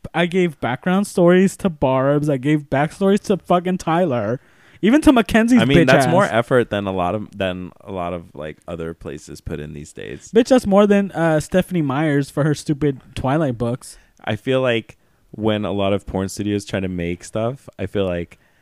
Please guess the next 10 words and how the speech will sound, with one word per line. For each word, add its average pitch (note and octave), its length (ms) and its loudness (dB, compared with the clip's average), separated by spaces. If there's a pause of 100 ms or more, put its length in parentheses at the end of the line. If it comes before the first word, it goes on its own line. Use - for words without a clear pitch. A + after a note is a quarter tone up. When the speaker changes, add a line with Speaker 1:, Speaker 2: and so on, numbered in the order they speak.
(240)
Speaker 2:
maybe, G#2 540 -2
maybe G2 320 -6
because C3+ 300 -8
everybody's A#2 480 -8
attention F2+ 420 -12
spans F#2 300 -12
are, F#2 40 -12
like, E2 180 -10
so D#2 160 -10
short D#2 400 -8